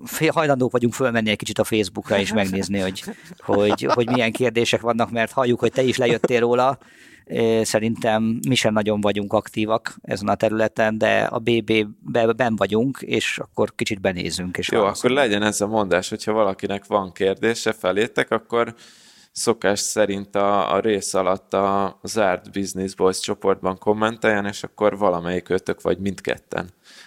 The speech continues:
Speaker 2: válaszoltok.
Speaker 1: Sőt, általában, hogyha valaki ilyen sokáig, ha kibírta, hogy minket hallgat, akkor, akkor olyat is szoktunk engedni, hogy lehet kérni tőlünk egy ilyen kávézást. Mi szoktunk sokat kávézni. Most nyilván a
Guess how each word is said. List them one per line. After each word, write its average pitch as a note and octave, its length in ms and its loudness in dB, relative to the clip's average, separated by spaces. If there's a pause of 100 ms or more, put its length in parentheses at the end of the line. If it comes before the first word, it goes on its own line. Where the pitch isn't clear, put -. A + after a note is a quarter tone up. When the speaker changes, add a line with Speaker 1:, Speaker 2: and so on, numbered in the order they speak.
(120)
Speaker 2:
válaszoltok. - 800 -4 (460)
Speaker 1:
Sőt, - 460 2 (420)
általában, C3+ 440 2
hogyha C3+ 200 2
valaki C3 260 0
ilyen C#3+ 160 4
sokáig, A#2+ 440 2
ha A#2+ 380 2
kibírta, C3 420 0
hogy A2 120 2
minket A#2 380 0
hallgat, G#2+ 520 2
akkor, A#2 420 0 (140)
akkor B2 420 -4 (220)
olyat C3 220 0
is A#2+ 100 0
szoktunk A2+ 440 -2
engedni, A2 400 2
hogy A2 140 2
lehet G#2+ 260 0
kérni G2+ 300 -2
tőlünk G2+ 380 -2
egy G2+ 140 -2
ilyen G2+ 180 -2
kávézást. F2 920 -2
Mi A#2+ 100 -10
szoktunk - 360 -6
sokat G2+ 260 -4
kávézni. G#2+ 460 0
Most G#2+ 180 -4
nyilván G#2+ 320 0
a G#2+ 140 0